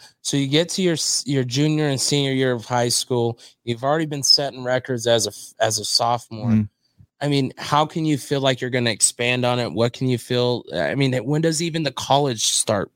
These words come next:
Speaker 1: part for you?
Speaker 2: Um, junior year was a huge improvement for shot put. I got, like, a P R by almost ten feet.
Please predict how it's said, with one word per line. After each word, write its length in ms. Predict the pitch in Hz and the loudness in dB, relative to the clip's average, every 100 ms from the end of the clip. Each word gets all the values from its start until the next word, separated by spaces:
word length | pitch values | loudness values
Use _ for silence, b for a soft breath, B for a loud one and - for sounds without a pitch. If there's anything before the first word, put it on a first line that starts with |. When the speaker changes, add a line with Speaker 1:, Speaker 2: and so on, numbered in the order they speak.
| _ | _
Speaker 1:
part 280 | 98 98 - _ _ | 0 0 -2 _ _
for 140 | 113 101 | -2 -2
you? 180 | 90 - _ _ _ _ _ _ _ - | -2 -8 _ _ _ _ _ _ _ -12
Speaker 2:
Um, 680 | 107 117 110 107 107 101 101 _ _ _ _ _ _ _ _ _ _ _ - - | -4 0 2 2 0 -2 -8 _ _ _ _ _ _ _ _ _ _ _ -20 -12
junior 280 | 135 147 147 | -2 0 0
year 500 | 131 131 127 127 123 | 0 2 2 2 -2
was 400 | 113 117 107 - | -2 0 0 -2
a 60 | - | -4
huge 260 | - 127 113 | 2 2 4
improvement 380 | 110 110 101 | 0 0 -2
for 100 | - 107 | -4 -2
shot 280 | 104 90 - | 2 2 0
put. 280 | 98 101 - | 0 -2 -2
I 140 | 104 | 0
got, 200 | 107 101 | 2 2
like, 140 | - 107 | 0 -2
a 60 | |
P 220 | - 101 98 | -2 0 2
R 160 | 101 | 2
by 120 | 101 | 2
almost 300 | 98 101 101 | 2 2 0
ten 180 | - 101 | 0 0
feet. 260 | - 104 | 0 0